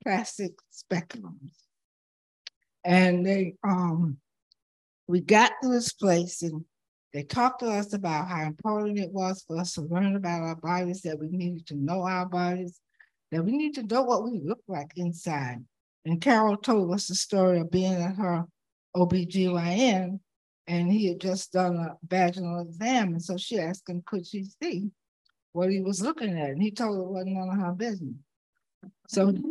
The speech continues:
he went out of the room and she stole his speculum and put it in her pocketbook.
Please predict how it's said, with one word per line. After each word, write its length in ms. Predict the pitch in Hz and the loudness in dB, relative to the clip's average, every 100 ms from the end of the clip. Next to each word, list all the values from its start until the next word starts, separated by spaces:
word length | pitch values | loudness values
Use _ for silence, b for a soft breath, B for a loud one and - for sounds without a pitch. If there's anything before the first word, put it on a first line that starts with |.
| 302 330 330 | -4 -6 4
he 100 | 311 | 6
went 300 | 240 247 233 | 8 8 8
out 180 | 214 202 | 6 2
of 60 | |
the 60 | 202 | 0
room 360 | 196 254 269 208 | 0 2 4 2
and 100 | 196 | -2
she 140 | 254 | -6
stole 440 | 262 - 220 214 | -6 2 6 6
his 180 | 202 208 | 4 0
speculum 480 | - 254 254 208 196 | 2 2 2 -2 -2
and 100 | 185 | -2
put 200 | 254 233 | 0 0
it 120 | 208 | 2
in 160 | 202 202 | 2 2
her 120 | 190 | 2
pocketbook. 580 | 202 294 294 202 160 | 2 0 0 -2 -2